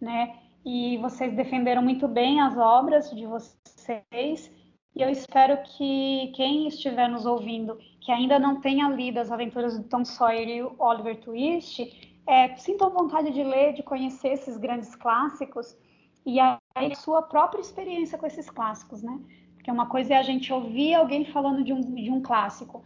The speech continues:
Evidentemente, a pessoa vai falar muito bem, mas outra coisa que é mais rica é quando você individualmente tem a sua experiência leitura com esse clássico. Isso é legal, né? Por isso que a gente tá aqui fazendo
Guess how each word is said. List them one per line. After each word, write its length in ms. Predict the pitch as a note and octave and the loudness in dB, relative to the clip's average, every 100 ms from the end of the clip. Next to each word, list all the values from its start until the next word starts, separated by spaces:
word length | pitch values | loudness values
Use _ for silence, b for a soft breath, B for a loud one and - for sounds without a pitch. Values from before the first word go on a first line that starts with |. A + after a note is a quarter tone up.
| b - | b -10
Evidentemente, 680 | A3 A#3 A#3+ A#3+ A#3+ B3+ D#4+ | -6 -2 -2 0 -2 0 0
a 40 | |
pessoa 200 | - A3+ | 0 -4
vai 80 | A3 | -2
falar 240 | B3 A3+ | 0 0
muito 240 | A#3+ B3 C4 | 0 -4 -4
bem, 480 | A#3 B3+ A#3 - B B _ _ | -2 -2 -2 -8 B B _ _
mas 600 | - A3+ A#3 A#3+ A#3+ A#3 - | -4 2 4 4 -2 -2 4
outra 360 | C#4 - D4+ | 4 4 0
coisa 720 | D4 B3+ B3+ D#4 D#4 D4 C#4+ - - | -4 0 2 2 2 0 -2 -6 -8
que 80 | |
é 40 | B3 | -4
mais 280 | A#3+ D4 C4+ | 0 0 -2
rica 640 | B3 C4 E4 - - - | -2 0 0 0 0 0
é 120 | D4 | -6
quando 320 | B3+ C4+ C4 B3+ | -2 0 0 0
você 500 | C4 C4 - C#4 D#4+ | -2 -4 2 4 4
individualmente 840 | E4+ D4+ C4+ C4 B3 B3 C4 - | 2 0 2 4 4 2 -6 -8
tem 160 | C4+ C4+ | -10 -8
a 60 | |
sua 220 | C4 - C#4+ | -10 -8 -8
experiência 540 | - C#4+ C4+ C4+ C4+ | -4 -2 -2 -2 -4
leitura 380 | B3+ B3+ B3+ B3+ | -2 -4 -4 -4
com 260 | C4 B3+ | -2 0
esse 260 | B3+ B3 - | -2 -6 -10
clássico. 640 | - A3+ G#3 - - - _ b b b b | 0 0 0 -4 -20 -20 _ b b b b
Isso 180 | A#3 C4 | -4 0
é 40 | |
legal, 280 | A#3+ A3 G#3+ | 2 2 0
né? 260 | G#3+ A3+ B B B | -2 -8 B B B
Por 100 | - | -8
isso 120 | A#3+ - | -8 -4
que 80 | |
a 20 | B3+ | -2
gente 240 | C4 - | -2 0
tá 160 | C4 B3+ | 2 0
aqui 240 | B3+ C4 | -2 -6
fazendo 320 | C4 B3+ B3 | -4 -4 -4